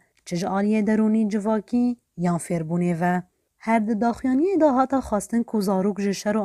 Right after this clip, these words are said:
encamên wê werin dûrxistin û mafê wan li gûr qanûnên navnetewî werin parastin. Di rewşa ku zarokên Efrînî li derbiderbûnê jiyan dikin, endamê Komîteya Piştdana Civakî Egîd Xelîl ji me re axifî.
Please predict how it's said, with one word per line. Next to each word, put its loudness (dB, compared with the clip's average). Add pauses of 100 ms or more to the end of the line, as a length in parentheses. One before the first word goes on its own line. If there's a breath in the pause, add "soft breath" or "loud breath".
encamên 0
wê 0
werin 2
dûrxistin -2 (240)
û -10 (120)
mafê 0
wan 2
li 0
gûr -2 (100)
qanûnên 0
navnetewî 0 (220)
werin 4
parastin. -2 (440)
Di 2
rewşa 2
ku -2
zarokên 0 (140)
Efrînî 0
li 0
derbiderbûnê 0
jiyan 0
dikin, 0 (120)
endamê 0
Komîteya 0
Piştdana -2
Civakî -2
Egîd -2
Xelîl 2 (220)
ji 0
me 0
re -4
axifî. -6